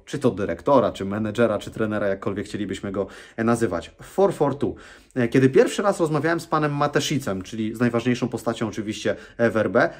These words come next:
zanim trafiłem do Red Bulla, zapytał, co bym zmienił, gdybym dostał tę pracę. Odpowiedziałem, wszystko. Zarówno Salzburg, jak i Lipsk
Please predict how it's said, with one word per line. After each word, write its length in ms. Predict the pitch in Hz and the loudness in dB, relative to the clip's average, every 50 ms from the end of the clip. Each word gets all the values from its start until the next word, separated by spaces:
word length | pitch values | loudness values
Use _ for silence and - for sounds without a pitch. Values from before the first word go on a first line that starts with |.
| - | -8
zanim 280 | - 113 131 127 127 123 | -2 2 4 4 4 4
trafiłem 380 | 131 127 127 131 233 220 196 147 | 2 2 2 2 2 2 2 4
do 60 | 151 | 4
Red 160 | 131 123 123 | 4 4 4
Bulla, 420 | 113 131 135 143 156 165 - - | 4 6 6 6 6 4 2 0
zapytał, 360 | 135 - - - 135 135 - 113 | -2 -2 -2 0 0 0 0 0
co 160 | - - 202 | 0 0 0
bym 160 | 220 220 190 | 2 0 0
zmienił, 340 | 160 165 180 202 208 208 190 | 0 0 -2 -2 -2 -4 -2
gdybym 260 | 165 165 160 165 156 | -2 -2 -2 -2 0
dostał 320 | 143 160 165 - 170 151 | 0 -2 0 0 -2 -2
tę 100 | 131 143 | 0 -2
pracę. 380 | 131 143 120 104 98 - - - - - - | 0 0 0 0 -2 -4 -8 -8 -8 -6 -6
Odpowiedziałem, 560 | 120 120 - 135 123 131 127 120 131 123 127 127 123 123 117 - _ _ _ _ | -6 -4 -2 0 2 4 4 4 4 4 4 2 0 -2 -4 -8 _ _ _ _
wszystko. 540 | - - - 120 110 - - - 90 80 80 - - _ | -16 -4 -2 -2 -2 -2 -6 -8 -8 -8 -8 -12 -12 _
Zarówno 480 | 113 104 120 123 156 208 247 185 165 127 | -2 0 2 4 4 4 4 2 2 2
Salzburg, 520 | 113 143 165 202 196 165 156 165 156 - | 4 4 4 2 2 0 0 -2 0 2
jak 180 | 139 117 - - | 0 0 0 0
i 40 | 104 | 0
Lipsk 320 | 117 139 - - - - | 0 0 -2 -6 -12 -14